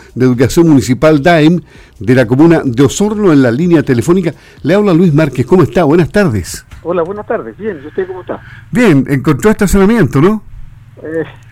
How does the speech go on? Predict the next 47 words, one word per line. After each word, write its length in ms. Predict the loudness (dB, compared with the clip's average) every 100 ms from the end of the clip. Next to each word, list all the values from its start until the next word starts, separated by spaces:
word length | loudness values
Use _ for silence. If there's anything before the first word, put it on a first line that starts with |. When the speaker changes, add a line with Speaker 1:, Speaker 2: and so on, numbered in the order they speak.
| -8
Speaker 2:
<laughs> 360 | -2 -2 -2
no, 180 | -6 -6 -12 -20 -20 -20 -20
estoy 160 | -8 -6
en 80 | -2
doble 260 | -4 -4
fila, 300 | -6 -8 -8
pero 140 | -10 -12
Speaker 1:
<laughs> 520 | -6 -4 -2 -4 -4
Ya, 200 | -4 -2
bueno, 280 | 0 0 0 -4 -6 -6 -14 -18 -14 -12 -4
ya 100 | -2
le 80 | 0
decía, 340 | 0 0 -2
tiene 200 | 0 0
amigos 300 | 2 2 2
en 60 | 2
la 60 | 2
dirección 380 | 2 0 0 0
del 160 | -2
tránsito, 460 | 0 0 0 -2 -2
me 80 | -2
imagino. 500 | -2 -2 -4 -4 -8 -16 -20
Se, 240 | -14 -14 -14 -16 -14 -14
ojalá 380 | -8 -4 0 -2
que 80 | -2
no, 260 | -2 -2 -2
no 140 | -2
tenga 240 | -2 0
problemas, 380 | 0 0 -2 -2
pero 240 | -4 -6 -4
conversemos 640 | -4 -2 -2 -2 0 0
de 80 | -2
este 140 | -4
tema 260 | -4 -4 -4
que 80 | -6
es 100 | -4
tan 160 | -2
importante 560 | 0 -2 0 -2 0 -2
porque 220 | -4 -2
los 100 | -4
padres 380 | 0 0 0 0
y 40 |
apoderados 680 | 0 0 0 2 2 0 -4 -6
y 100 | -2
también 340 | 0 2 2
los 140 | 2 2
alumnos 460 | 2 2 2 0